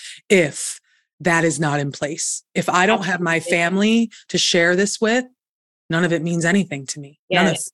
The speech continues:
Speaker 1: you know?
Speaker 2: Yes.
Speaker 1: Talk to me about that.
Speaker 2: I mean, I feel like, girl, you just hitting all these points. You know, I think that for me, it's really like, I've been through a lot in my past,
Speaker 1: Yeah.
Speaker 2: and I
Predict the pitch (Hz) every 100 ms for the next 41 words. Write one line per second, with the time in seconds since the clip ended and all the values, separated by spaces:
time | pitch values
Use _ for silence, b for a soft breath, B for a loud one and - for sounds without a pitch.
0 | _ - 175 165 180 - B B 202 220
1 | 220 208 175 147 139 135 131 - _ _
2 | _ _ _ - 277 285 285 262 - 226
3 | 240 - 269 269 285 240 202 226 233 202
4 | 220 220 226 226 233 220 208 185 185 -
5 | 185 196 196 - 226 202 202 190 180 190
6 | 214 262 285 165 143 - 202 190 185 190
7 | 185 170 190 - 185 208 247 240 214 190
8 | 175 - - _ _ _ _ _ _ -
9 | 220 262 277 311 294 185 185 175 175 165
10 | 156 151 156 - - 180 175 170 170 165
11 | -